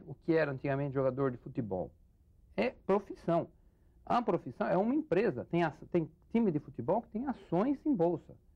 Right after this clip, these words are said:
Então, o, <laughs> o desempenho de um jogador no, no domingo pode significar que na segunda-feira a-, caiu a ação.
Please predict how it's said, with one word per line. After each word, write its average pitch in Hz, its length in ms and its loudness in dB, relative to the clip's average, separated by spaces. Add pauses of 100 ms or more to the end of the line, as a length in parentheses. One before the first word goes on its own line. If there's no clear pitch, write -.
(1000)
Então, 240 340 4
o, 151 560 0 (360)
<laughs> - 380 -8
o 196 120 2
desempenho 185 680 4
de 147 140 2
um 185 120 4
jogador 147 560 4
no, 135 160 -8
no 143 180 -2
domingo 156 540 0 (360)
pode 196 280 2
significar 165 500 2
que 196 60 -2
na 190 100 2
segunda-feira 175 500 2 (140)
a-, 151 520 2
caiu 160 380 2
a 120 40 0
ação. - 200 -12